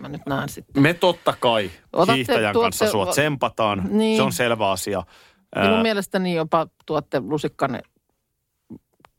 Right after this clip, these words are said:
Speaker 1: samaan soppaan.
Speaker 2: Kyllä mä voin maistaa pashaa, mutta,
Speaker 1: Mm.
Speaker 2: mutta tota niin, mi-, onko sulla, haluatko sä alkaa sitä mussuttaa niin sanotusti,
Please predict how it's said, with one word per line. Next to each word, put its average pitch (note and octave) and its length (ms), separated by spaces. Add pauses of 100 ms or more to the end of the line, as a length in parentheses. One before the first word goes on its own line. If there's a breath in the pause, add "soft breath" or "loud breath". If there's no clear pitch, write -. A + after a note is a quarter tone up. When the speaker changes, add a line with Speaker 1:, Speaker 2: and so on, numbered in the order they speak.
(160)
Speaker 1:
samaan C3+ 280
soppaan. A2 520 (760)
Speaker 2:
Kyllä C#3 140
mä D#3 120
voin D3 140
maistaa B2 360
pashaa, F#2 460
mutta, F2 320 (280)
Speaker 1:
Mm. E3+ 60
Speaker 2:
mutta A#2 380
tota A2+ 260
niin, B2 240
mi-, D3+ 180
onko D3+ 200
sulla, F3+ 140 (140)
haluatko D#3 160
sä D#3+ 140
alkaa C#3+ 180
sitä B2+ 160 (280)
mussuttaa A#2 640
niin F2 140
sanotusti, F#2 460